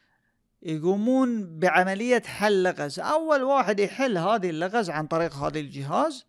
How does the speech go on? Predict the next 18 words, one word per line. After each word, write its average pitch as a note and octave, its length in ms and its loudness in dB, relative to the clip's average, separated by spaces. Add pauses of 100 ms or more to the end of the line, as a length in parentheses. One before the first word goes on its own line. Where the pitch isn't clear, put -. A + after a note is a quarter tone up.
(840)
هو B3+ 460 0 (320)
ينشر F#3+ 840 0
الحل F#3+ 560 -4 (320)
حق - 160 -8
كل B3 300 0
المعدنين E3+ 480 -2
دار E3 180 -2
مدار D3+ 280 -2
العالم، A3+ 460 -2 (240)
يقدرون E3+ 680 -2 (600)
يتثبتون E3+ 840 -2
أو D#3+ 120 -4
يتحققون F3+ 720 -2
من E3+ 180 -4
هذه F#3+ 280 -2
الحل G#3+ 300 0
في F#3+ 120 -4
ثواني. F3+ 580 -2